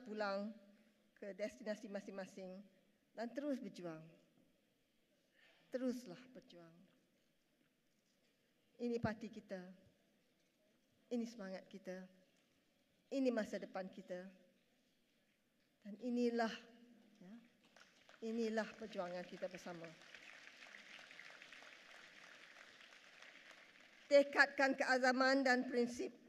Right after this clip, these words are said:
Lakukan gerak kerja dengan penuh disiplin. Dan insya-Allah, pilihan raya umum yang ke empat belas ini, kita akan capai cita-cita kita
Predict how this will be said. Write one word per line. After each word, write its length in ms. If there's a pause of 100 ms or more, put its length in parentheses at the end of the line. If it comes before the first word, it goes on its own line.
(440)
Lakukan 720
gerak 240
kerja 240
dengan 320
penuh 320
disiplin. 560 (320)
Dan 160
insya-Allah, 640 (720)
pilihan 320
raya 320
umum 480
yang 240
ke 80
empat 240
belas 200 (120)
ini, 320 (640)
kita 320
akan 480 (560)
capai 680 (360)
cita-cita 560
kita 400